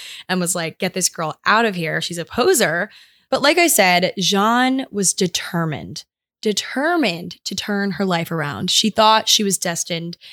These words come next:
for better things. She was over her loveless marriage and lack of riches. So Jean and her husband, although they lived together, they, like, continued to live together their whole lives. Um, they weren't really, like,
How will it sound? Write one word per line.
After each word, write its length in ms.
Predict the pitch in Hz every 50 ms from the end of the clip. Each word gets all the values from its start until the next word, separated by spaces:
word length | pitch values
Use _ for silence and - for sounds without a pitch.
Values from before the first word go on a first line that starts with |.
| - - - _
for 120 | _ 233 240
better 280 | 214 240 240 247 247
things. 460 | 240 247 269 262 220 165 139 - - -
She 120 | - 196
was 120 | 190 - - -
over 320 | 202 208 202 220 220 214
her 160 | 185 202 190
loveless 440 | 180 175 170 165 - 160 147 - -
marriage 840 | 208 240 269 269 262 254 247 240 208 208 - - - - - - _ -
and 200 | 185 185 175 175
lack 260 | 170 165 170 - - -
of 160 | 165 160 170
riches. 760 | 175 185 220 262 254 - - 247 233 226 226 233 214 - - - _ - - _ _
So 540 | - - - 233 214 214 214 214 214 214 208 -
Jean 500 | 208 190 220 240 247 277 311 330 349 349
and 120 | 311 262 254
her 80 | 247
husband, 480 | 208 202 190 190 - - 180 170 175 -
although 280 | - 185 180 202 220 233
they 140 | 262 247
lived 400 | 214 190 180 175 170 170 175 _
together, 640 | - 185 185 185 180 180 196 196 202 214 220 214 _ _ _
they, 120 | - 175
like, 140 | 170 165 156
continued 460 | - - 202 190 - 196 190 185 180
to 100 | - 185
live 140 | 175 175 170
together 340 | - 185 180 175 175 170 170
their 160 | 170 165 165
whole 420 | 156 - 170 165 165 160 165 - _ -
lives. 580 | 160 156 147 160 165 185 240 240 240 - - - - - - - - - - _
Um, 460 | 180 180 170 170 165 160 151 196 208 - _ _ _
they 460 | 196 190 214 214 214 208 214 220 208
weren't 440 | - 190 185 196 214 233 254 262 -
really, 460 | 208 214 202 202 202 196 190 190 - - -
like, 320 | 170 160 151 151 -